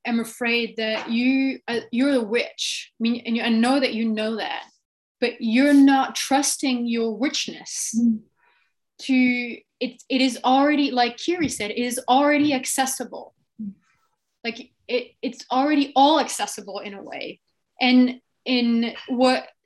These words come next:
Speaker 1: the fact that we keep discovering, it's because in a way we keep healing. Like all of us, we keep discovering new things because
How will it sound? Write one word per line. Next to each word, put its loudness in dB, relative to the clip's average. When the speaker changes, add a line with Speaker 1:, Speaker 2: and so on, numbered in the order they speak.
Speaker 1:
the -4
fact -2
that -4
we 2
keep -4
discovering, 0
it's -6
because -6
in -6
a -4
way -2
we -4
keep -4
healing. -4
Like -2
all 6
of 2
us, -2
we -4
keep -4
discovering 0
new 0
things -4
because -4